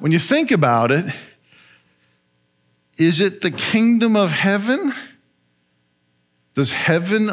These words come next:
own the kingdom? Whose kingdom is it?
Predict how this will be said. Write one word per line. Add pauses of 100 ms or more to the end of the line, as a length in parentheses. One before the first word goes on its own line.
own
the
kingdom? (1400)
Whose
kingdom
is
it?